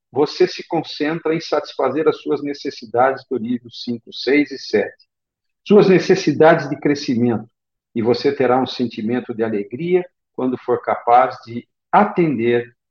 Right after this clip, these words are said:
a essas necessidades. À medida que você muda dos três primeiros níveis de consciência para os três níveis superiores da consciência, a ansiedade subjacente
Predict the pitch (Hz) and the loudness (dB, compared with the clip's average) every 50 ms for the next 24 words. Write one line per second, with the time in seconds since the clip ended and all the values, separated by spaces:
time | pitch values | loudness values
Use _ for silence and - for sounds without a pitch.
0 | _ - 113 117 113 113 120 120 120 - - 104 - - 101 101 - - - 95 | _ 0 0 2 2 0 -2 -2 -2 -4 -8 -8 -8 -8 -14 -14 -14 -12 -14 -14
1 | - - 95 - 95 95 90 - _ - - - _ _ _ _ _ _ _ _ | -12 -12 -18 -14 -12 -12 -14 -14 _ -20 -20 -20 _ _ _ _ _ _ _ _
2 | _ _ _ _ _ _ _ _ _ - - 120 135 156 151 175 220 202 208 208 | _ _ _ _ _ _ _ _ _ -4 0 4 4 4 4 4 4 4 4 4
3 | 208 175 185 175 - - 175 160 165 180 185 190 170 117 107 95 - - 107 104 | 4 2 2 2 4 2 2 2 4 4 4 2 4 2 2 0 -2 -4 -8 -10
4 | - - 147 143 151 151 - - 139 135 127 139 139 135 131 123 - - 110 117 | -6 -4 -2 -2 -2 -4 -6 -4 -4 -2 -2 -2 -2 -2 -4 -4 -4 -4 -2 -2
5 | 139 131 117 113 104 101 104 _ - 123 117 117 - - 110 110 107 104 - - | -2 -2 -2 -6 -6 -8 -14 _ -6 -6 -6 -6 -8 -8 -8 -6 -6 -8 -8 -10
6 | - - - 113 113 113 117 - - - - 143 160 160 139 117 120 120 123 127 | -10 -4 -2 0 0 0 -2 -6 -8 -2 2 2 4 2 2 0 2 2 2 4
7 | 117 117 107 - - 349 - - - 139 131 123 131 147 165 165 156 139 113 110 | 2 0 -6 -4 -6 -8 -6 -4 -2 0 0 2 2 4 4 2 2 0 -2 -4
8 | 110 - - 113 110 - - - 104 117 135 139 120 - - _ _ _ _ _ | -6 -4 -4 -8 -10 -10 -10 -10 -8 -8 -8 -8 -10 -14 -20 _ _ _ _ _
9 | _ _ _ _ _ _ _ - 131 156 196 202 202 - 185 160 156 - 151 156 | _ _ _ _ _ _ _ 0 2 4 6 6 4 6 6 6 6 6 6 6
10 | 165 165 156 139 - - - - 156 135 151 139 - - - - 147 139 135 131 | 6 6 4 -2 -4 -4 -4 -4 0 0 0 -2 -2 -4 -6 -4 -4 -4 -4 -8
11 | - - | -12 -20